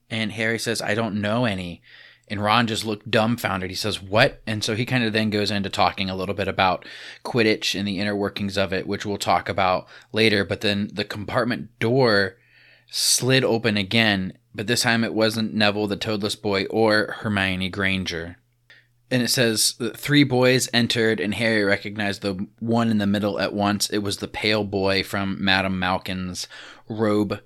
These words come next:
shop. And it says that he was looking at Harry with a lot more interest than he had shown back in Diagon Alley. The boy starts off saying, "Is it true? They're all saying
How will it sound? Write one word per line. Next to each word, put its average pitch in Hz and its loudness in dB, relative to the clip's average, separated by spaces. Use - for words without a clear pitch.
shop. 95 0
And 110 -2
it - -4
says 104 -4
that 101 -8
he 113 -2
was 104 -4
looking 107 -2
at 90 -4
Harry 101 -2
with 98 -4
a 101 -2
lot 92 2
more 101 -2
interest - -6
than 95 -6
he 95 -4
had 90 -4
shown 95 -4
back 87 0
in 95 -6
Diagon 85 -4
Alley. 98 2
The 117 -6
boy 110 4
starts 101 2
off 95 0
saying, 98 -2
"Is 135 2
it 123 0
true? 120 2
They're 117 2
all 113 6
saying 107 0